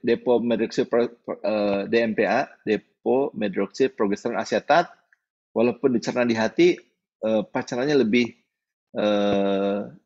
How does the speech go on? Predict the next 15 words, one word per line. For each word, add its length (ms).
tidak 240
seberat 480
net 320
N, 240
ya. 180
Kalau 180
net 220
N 180
itu 140
larut 260
dalam 240
minyak, 320
tapi 340
kalau 540
D 100